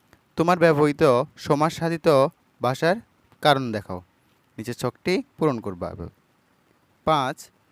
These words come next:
এখন তোমরা লেখা অনুচ্ছেদ থেকে যে কোনো দুটি শব্দের বিপরীত শব্দগুলো লেখো। তারপর ওই দুটি শব্দ ব্যবহার করে দুটি বাক্য লেখো। বাক্য নাম্বার লিখবে, লিখবা,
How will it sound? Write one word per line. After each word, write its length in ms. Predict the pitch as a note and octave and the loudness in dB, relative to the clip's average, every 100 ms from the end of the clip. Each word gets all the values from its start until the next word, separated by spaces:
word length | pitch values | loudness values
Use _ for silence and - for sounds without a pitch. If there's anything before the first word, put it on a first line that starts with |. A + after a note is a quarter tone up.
| _ _ _ _ | _ _ _ _
এখন 460 | - D3+ F#3+ G3 G#2 _ | -8 -6 -6 -6 -10 _
তোমরা 420 | - B2+ G#2+ G2+ D3 _ _ _ C3 | -6 -6 -4 -6 -6 _ _ _ -6
লেখা 280 | C#3+ C#3+ | -4 -2
অনুচ্ছেদ 480 | F3 F3 E3+ - F3 - | -2 -2 -4 -4 -6 -6
থেকে 380 | C#3+ - A2+ C#3 _ _ - | -8 -6 -8 -10 _ _ -18
যে 260 | B2+ D3+ | -4 -2
কোনো 360 | - D#3+ C3 C#3 | 0 -2 -2 -6
দুটি 240 | C#3 D3 | -6 -6
শব্দের 500 | F3 F3 C#3 C3 C3 | -2 0 0 0 -2
বিপরীত 380 | C3 D3+ D#3 E3 | -2 -4 0 0
শব্দগুলো 420 | D#3 B2+ A#2+ G#2 | 0 -4 -4 -4
লেখো। 280 | F#2+ F2+ F2+ - _ _ _ _ _ - | -6 -10 -16 -18 _ _ _ _ _ -2
তারপর 480 | C#3 C3 E3 D3+ - - | -2 0 0 0 -2 -8
ওই 180 | C#3 F#3 | -2 -2
দুটি 240 | D#3+ D3 | -2 -8
শব্দ 440 | D3+ B2+ G#2+ A2 D#3 _ _ _ | -4 -6 -2 -4 -4 _ _ _
ব্যবহার 400 | A#2+ C#3 C#3+ F3 | -4 -2 0 -2
করে 260 | F3 B2+ A#2 | -2 -6 -6
দুটি 200 | A#2 B2 | -8 -10
বাক্য 380 | C3+ D#3+ _ A#2+ | -4 -4 _ -6
লেখো। 320 | G2 - F2+ _ _ _ _ _ | -6 -8 -16 _ _ _ _ _
বাক্য 220 | A2+ - | -12 -10
নাম্বার 220 | B2+ B2 C#3+ | -10 -6 -4
লিখবে, 440 | D3+ C#3+ D#3+ D3+ _ - | -6 -6 -8 -8 _ -10
লিখবা, 480 | A#2+ A#2+ C3 A3 | -8 -6 -4 -4